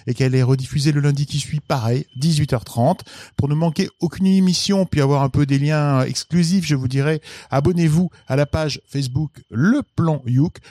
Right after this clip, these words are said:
Moi, je crois que c'était un très, très bon plan Youk. On en dira du bien autour de nous.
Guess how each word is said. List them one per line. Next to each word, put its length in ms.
Moi, 160
je 100
crois 220
que 80
c'était 400
un 160
très, 440
très 240
bon 180
plan 220
Youk. 260
On 120
en 60
dira 280
du 120
bien 180
autour 260
de 140
nous. 240